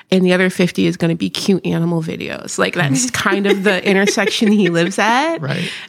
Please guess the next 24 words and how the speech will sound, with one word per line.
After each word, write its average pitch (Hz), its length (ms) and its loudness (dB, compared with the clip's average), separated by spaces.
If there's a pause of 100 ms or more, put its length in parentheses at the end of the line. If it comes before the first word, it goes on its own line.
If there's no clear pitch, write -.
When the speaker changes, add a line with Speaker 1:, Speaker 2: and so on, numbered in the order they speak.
(100)
Speaker 1:
And, 190 640 0 (180)
um, 165 600 -2 (1600)
and 196 160 6
he 180 140 6
loves 180 500 0
the 185 100 -4
kids. - 600 -2
He's, - 340 -8 (200)
you - 160 -12
know, 170 140 -2
just - 480 -4
always, 190 280 2
he 196 200 0
taught - 280 -4
my 180 80 2
son 185 200 0
how 175 120 0
to 180 60 -2
skateboard, 240 580 2 (640)
um, 175 640 2
and 185 460 0
is 185 140 -6
always 185 340 0
like - 360 -10